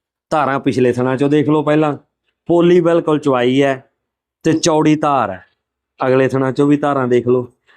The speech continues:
ਸੋ ਇਹ ਮੱਝ ਚੰਗੇ ਦੁੱਧ ਵਾਲੀ, ਸੋਹਣੀ ਤਿਆਰ ਹੋ ਕੇ ਸੂਈ ਵੀ ਮੱਝ ਹੈ।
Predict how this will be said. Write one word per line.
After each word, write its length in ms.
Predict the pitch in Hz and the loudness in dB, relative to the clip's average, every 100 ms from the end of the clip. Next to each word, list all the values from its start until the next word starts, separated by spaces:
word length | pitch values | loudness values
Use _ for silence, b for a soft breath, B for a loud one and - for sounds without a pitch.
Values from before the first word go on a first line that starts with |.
| b | b
ਸੋ 220 | - 175 | -4 0
ਇਹ 100 | 180 | 2
ਮੱਝ 340 | 170 165 160 165 170 160 156 _ - | 2 0 0 2 2 0 -6 _ -6
ਚੰਗੇ 360 | 175 165 175 | -4 0 0
ਦੁੱਧ 280 | 165 160 170 | 0 0 0
ਵਾਲੀ, 380 | 170 151 151 151 147 b b b | -2 0 0 -2 -8 b b b
ਸੋਹਣੀ 420 | - 180 226 254 | -4 0 2 2
ਤਿਆਰ 340 | 190 175 156 147 | 0 0 0 0
ਹੋ 140 | 143 | -2
ਕੇ 140 | 139 | -2
ਸੂਈ 300 | 147 143 139 | -2 0 0
ਵੀ 120 | 135 139 | 0 0
ਮੱਝ 320 | 135 147 127 | -2 -2 -2
ਹੈ। 320 | 117 123 - | -2 -2 -8